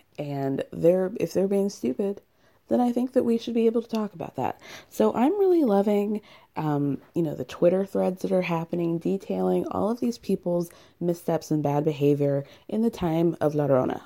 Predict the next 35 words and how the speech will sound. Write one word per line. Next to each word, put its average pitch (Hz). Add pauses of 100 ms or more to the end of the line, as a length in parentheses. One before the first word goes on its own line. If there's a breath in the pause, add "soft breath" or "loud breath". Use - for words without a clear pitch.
okay? 208 (420 loud breath)
Starting 269
with 190 (240)
Kristen 220
Cavallari. -
We 190
all 214
know 214
her. 196 (240 loud breath)
She's 185
of, 180
you 180
know, 160 (380 loud breath)
Laguna 180
Beach, 170
The 175
Hills, 170
Very 165
Cavallari 160
fame. 160
I 165
have 180
not 156
watched 151
Very 147
Cavallari. 143
It -
sounds 147 (1160 loud breath)
extremely 175
boring 123
to 139
me, 131
but, 135 (240)
you 151
know, -